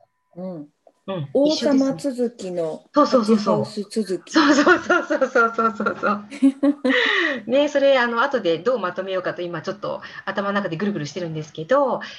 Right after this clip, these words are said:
Speaker 2: え、八番目の、まあ、復習になりますけどね、八番目のお部屋って、まあ、ご縁を深めるとか、目に見えない力とか、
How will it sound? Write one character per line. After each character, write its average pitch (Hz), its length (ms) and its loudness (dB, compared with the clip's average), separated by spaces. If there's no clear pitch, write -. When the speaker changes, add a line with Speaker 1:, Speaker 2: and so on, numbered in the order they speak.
Speaker 2:
え、 190 80 -10
八 208 280 -2
番 415 200 0
目 403 100 -6
の、 302 80 -4
ま 277 120 0
あ、 220 40 -4
復 226 200 -2
習 320 160 -4
に 302 120 -2
な 285 120 2
り 277 80 0
ま 285 160 -2
す - 60 -14
け 185 100 -8
ど - 80 -10
ね、 175 160 -6
八 208 240 -6
番 294 200 2
目 285 80 2
の 277 120 0
お 262 40 -2
部 247 80 -6
屋 262 180 0
っ - 200 -12
て、 320 340 0
ま 233 80 0
あ、 - 20 0
ご 214 200 2
縁 285 260 2
を 175 80 2
深 196 240 -6
め 202 140 -4
る 180 100 -8
と 147 160 -12
か、 254 280 0
目 233 160 0
に 214 160 -4
見 180 200 -6
え 208 40 -2
な 185 180 -6
い 147 100 -12
力 151 400 -10
と 160 120 -16
か、 269 380 0